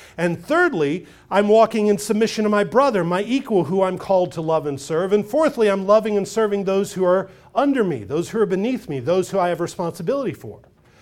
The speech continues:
Walking circumspectly means thinking first and foremost how my actions affect other people. Consider first, how am I loving you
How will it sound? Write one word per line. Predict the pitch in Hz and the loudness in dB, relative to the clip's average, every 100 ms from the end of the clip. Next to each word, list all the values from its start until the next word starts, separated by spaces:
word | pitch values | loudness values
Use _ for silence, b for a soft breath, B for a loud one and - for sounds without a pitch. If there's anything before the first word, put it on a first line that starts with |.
| b b b | b b b
Walking | 135 180 285 285 277 233 | -4 2 2 2 0 -2
circumspectly | - 240 240 202 - - 269 - 156 139 135 B B 175 | -2 -2 -2 -4 -4 -4 -4 -4 -6 -6 -8 B B -4
means | 202 196 | -2 -2
thinking | 240 220 196 | -4 -2 -2
first | 170 277 294 - 214 | -2 -2 -2 -2 -2
and | 202 | -2
foremost | 214 214 190 165 - - | 0 0 0 -4 -6 -10
how | - 185 | -4 -2
my | 180 180 226 285 294 - | 0 0 2 2 2 -2
actions | 208 226 220 - 165 165 190 | -4 -4 -6 -6 -4 -4 -6
affect | - 226 208 - - | -6 -4 -4 -4 -4
other | 190 196 | -2 -2
people. | 196 254 - 98 92 | -6 -10 -10 -14 -10
Consider | 202 233 - - 349 349 208 180 175 - _ _ | -8 -6 -8 -4 -2 2 2 2 -4 -14 _ _
first, | - 349 330 175 - - - b b b | -2 2 2 0 -4 -16 -20 b b b
how | - 277 359 349 | -4 2 4 4
am | 330 | 4
I | 285 | 2
loving | 262 240 247 226 202 | 4 4 2 4 2
you | 147 127 120 127 165 | 2 0 0 -2 -6